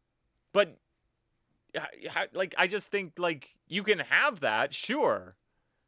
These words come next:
But I just don't, I don't think it's always gonna end up the way you want it to end up. Like,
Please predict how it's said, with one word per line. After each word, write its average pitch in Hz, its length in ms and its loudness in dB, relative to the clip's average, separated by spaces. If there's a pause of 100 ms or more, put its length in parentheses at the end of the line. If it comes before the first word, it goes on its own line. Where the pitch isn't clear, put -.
(380)
But 131 120 2
I 165 60 6
just 190 180 -2
don't, 196 200 2
I 156 80 4
don't 196 180 0
think 196 160 -2
it's 156 80 -6
always 165 260 2
gonna 151 160 -4
end 156 220 -2
up 151 140 2
the 127 80 -4
way 135 120 -4
you 127 180 -6
want 123 300 0
it 113 140 -8
to 85 120 -8
end 104 200 -6
up. 95 240 -2 (1600)
Like, 120 280 -2